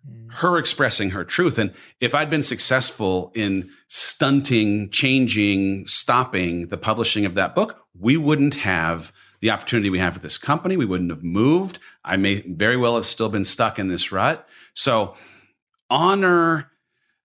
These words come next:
Speaker 2: that the intentions of the people in your life that may be attempting to hold you back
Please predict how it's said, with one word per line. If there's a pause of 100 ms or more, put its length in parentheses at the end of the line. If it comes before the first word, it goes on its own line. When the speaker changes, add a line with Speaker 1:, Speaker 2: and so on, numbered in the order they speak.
(200)
Speaker 2:
that
the
intentions
of
the
people
in
your
life
that
may
be
attempting
to
hold
you
back